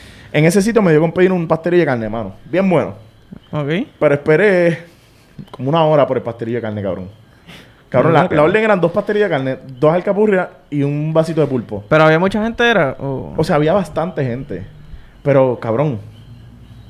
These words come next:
Speaker 1: ¿qué pastelillo se tarda una hora friendo, cabrón?
Speaker 2: <laughs>
Speaker 1: Y perdóname, pero en muchas de estas freidoras caben cinco a diez pastelillos o cinco
Speaker 2: No,
Speaker 1: a diez
Speaker 2: papi, las
Speaker 1: alcapurrias.
Speaker 2: freidoras que tienen en Piñones son, yo,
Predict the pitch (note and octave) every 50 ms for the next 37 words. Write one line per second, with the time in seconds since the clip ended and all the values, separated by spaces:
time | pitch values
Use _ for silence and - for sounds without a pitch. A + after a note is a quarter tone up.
0 | - - - - C#3+ - C#3 C#3+ - F#3+ E3+ F3 F3 D#3+ D#3+ D3 D#3 E3 E3 D#3+
1 | D#3 D3+ C#3+ D3 D#3 D#3 C#3+ C#3+ B2 A#2+ C3 D#3 F3 D3 A#2+ A2+ A2 G#2 G#2+ D#3
2 | - - - - - - - - - - - D#3 C#3 C#3+ C3+ C#3+ F3 G3+ F3+ D3
3 | C3+ C#3 C3 C3 C3 C#3 D3 D3 G#3 G3 F#3+ G3+ F#3+ - G3 G3 F3 E3+ F3+ G3+
4 | F#3 - D#3+ F3 F#3 F3 E3 - E3 F#3+ G#3+ - F#3+ D#3+ D#3+ D#3 D3 D3+ D#3+ E3
5 | D#3+ E3+ F3 E3 - E3 D#3+ E3+ G3 F#3+ F#3 E3+ D3+ - E3 E3 F3 E3+ E3 E3
6 | E3 D#3+ E3 E3 D#3 D#3 F3 D#3+ D3 C#3+ C#3+ D3 C#3+ D#3 D#3 F#3 F3 F#3 F3+ F#3
7 | F#3 F3+ F3+ - F3+ D#3+ D#3 D#3 E3+ F3+ F#3 E3+ F3 D#3 E3 F3+ E3+ D#3 D3+